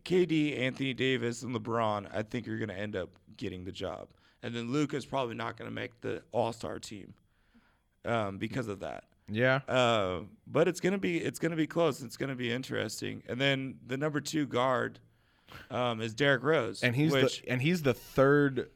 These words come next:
Speaker 2: overall, or the third leading overall vote getter in the Western Conference.
Speaker 1: And this is another one where it's a fan's game, and Derrick Rose has fans out there.
Speaker 2: He's gonna win Comeback Player of the Year if he
Speaker 1: This
Speaker 2: keeps this
Speaker 1: guy,
Speaker 2: pace up.
Speaker 1: um, is the best story,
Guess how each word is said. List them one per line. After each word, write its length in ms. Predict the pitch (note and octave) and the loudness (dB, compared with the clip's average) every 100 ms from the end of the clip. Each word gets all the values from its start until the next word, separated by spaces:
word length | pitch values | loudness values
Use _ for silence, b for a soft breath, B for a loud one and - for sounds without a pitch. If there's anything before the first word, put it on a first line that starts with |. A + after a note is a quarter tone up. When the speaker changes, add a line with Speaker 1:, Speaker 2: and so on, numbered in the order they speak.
| _ | _
Speaker 2:
overall, 760 | A2+ B2+ B2 B2 A#2 G#2 G2+ - - - _ - | 6 6 8 8 8 6 2 -2 -12 -20 _ -2
or 200 | A2 F#2+ | 0 0
the 140 | G2+ | -2
third 240 | A2 C#3 C#3 | 2 4 4
leading 280 | B2 B2 A#2+ | 4 2 2
overall 300 | A#2 A2+ G#2+ | 4 4 4
vote 240 | A2+ A2+ | 2 2
getter 200 | G#2 G2+ | 0 -2
in 180 | G#2 A2+ | 0 0
the 80 | G#2 | 2
Western 320 | G#2 - F#2+ | 0 -2 -4
Conference. 640 | A2+ G#2 - D2+ D2 - - - | -2 -2 -4 -10 -10 -14 -16 -8
Speaker 1:
And 260 | C#3+ C3+ C3+ | -4 -2 0
this 200 | C#3+ C#3+ | -2 -2
is 200 | C#3 B2 | -2 -2
another 460 | B2+ B2+ B2+ C3+ | 0 0 0 0
one 400 | A#2+ B2 A#2+ B2 | 0 0 0 -2
where 380 | A#2+ A2+ A2+ A#2+ | 0 0 2 0
it's 360 | - A2+ A#2+ - | 0 -2 -2 -4
a 100 | A2 | -8
fan's 500 | - A#2+ B2 A2 G#2 | -4 0 0 -2 -4
game, 380 | A2+ A2+ G2+ | -2 0 -2
and 160 | F#2+ G#2+ | -4 -4
Derrick 300 | A2+ A#2+ A2+ | 0 0 0
Rose 400 | A#2+ A#2+ A#2+ A2+ | -2 0 0 -2
has 260 | B2+ A#2 A2 | -2 -4 -4
fans 520 | - B2 A2 G#2 A2 | -4 0 0 -2 -2
out 240 | G2+ F2+ | -4 -4
there. 200 | - G2 | -4 0
Speaker 2:
He's 200 | - D#3 | 4 6
gonna 180 | D3+ E3 | 8 8
win 200 | C#3+ C3+ | 8 6
Comeback 360 | C#3+ B2+ A#2 - | 6 6 6 6
Player 220 | B2 A2 | 6 6
of 80 | G#2+ | 4
the 60 | |
Year 180 | G#2 G#2 | 2 0
if 100 | F#2+ | 2
he 60 | A2 | 2
Speaker 1:
This 80 | B2+ | 2
Speaker 2:
keeps 140 | A2+ | 4
this 180 | C#3+ C3+ | 4 4
Speaker 1:
guy, 80 | C3 | 6
Speaker 2:
pace 240 | B2+ A#2+ | 4 4
up. 120 | F#2 B2 | 2 0
Speaker 1:
um, 340 | B2 A2+ G#2+ | 0 -2 -4
is 200 | G2 B2+ G#2+ | -4 -4 -4
the 100 | B2 | -4
best 340 | A#2 B2+ B2 | 0 0 0
story, 640 | - B2+ B2 A#2+ A2+ A2 | -4 0 2 2 0 -4